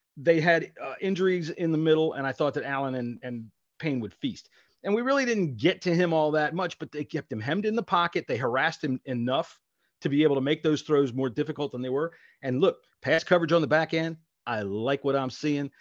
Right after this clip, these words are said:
It seems that the, uh, communication problems and all the other stupid shit that we've been wondering whether Ron and J D R knew what they were talking about,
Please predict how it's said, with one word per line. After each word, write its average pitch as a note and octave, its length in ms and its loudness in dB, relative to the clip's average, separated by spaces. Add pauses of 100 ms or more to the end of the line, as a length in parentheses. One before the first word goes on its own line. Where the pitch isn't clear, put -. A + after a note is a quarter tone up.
(140)
It F2+ 100 -12
seems D#3+ 360 0
that A#2+ 200 -4
the, G#2+ 280 -4
uh, F2+ 180 -8
communication E3 800 0
problems F3 480 0
and G#2 100 -6
all D3 160 -2
the D3 100 2
other D3+ 200 2
stupid D#3 480 -2
shit E3 240 -6
that C3+ 100 -4
we've D3+ 180 -2
been B2+ 160 2
wondering D3 380 4
whether C#3+ 260 6
Ron D3 380 4
and A#2 260 -4
J D3 220 2
D D3+ 140 4
R D3 120 4
knew D#3 120 2
what D3+ 100 -2
they D3+ 80 2
were C3 80 0
talking D#3 220 0
about, D3 120 -6